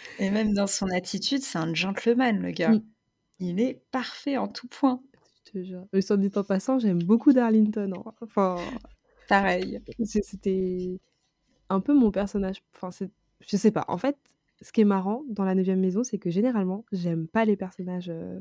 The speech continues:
Speaker 2: principaux. Et là, je les ai adorés, Darlington et Alex.
Speaker 1: <laughs>
Speaker 2: J'aime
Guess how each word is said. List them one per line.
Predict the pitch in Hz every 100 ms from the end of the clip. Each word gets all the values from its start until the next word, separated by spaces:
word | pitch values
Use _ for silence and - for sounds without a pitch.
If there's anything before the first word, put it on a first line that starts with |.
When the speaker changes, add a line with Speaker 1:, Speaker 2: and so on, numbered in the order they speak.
| 196
Speaker 2:
principaux. | - 185 - 190 - _ _ _ _ _ _ _ _ _ 202
Et | 175
là, | 175 - _ _ -
je | 180
les | 175
ai | 170
adorés, | 202 196 180 -
Darlington | 190 185 185 202 202
et |
Alex. | 180 170 208 - -
Speaker 1:
<laughs> | -
Speaker 2:
J'aime | 202 190